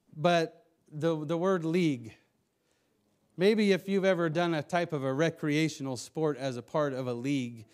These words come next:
you understand a little bit about what, what does a league mean. I played softball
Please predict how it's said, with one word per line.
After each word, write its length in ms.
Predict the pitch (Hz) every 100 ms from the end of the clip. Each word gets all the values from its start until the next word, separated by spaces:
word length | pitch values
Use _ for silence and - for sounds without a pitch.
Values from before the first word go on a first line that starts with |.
| _
you 240 | - 214 220
understand 600 | 185 165 156 - 151 147
a 40 |
little 280 | 139 175 185
bit 180 | 135 139
about 440 | 127 127 135 143 - -
what, 340 | - 196 185 175
what 140 | 180
does 160 | 208 170
a 60 |
league 580 | 170 156 196 190 147 127 - _ _ -
mean. 500 | 156 165 131 101 90 _ _ _ _ _
I 80 | 170
played 240 | 170 196 170
softball 680 | - 208 202 165 147 135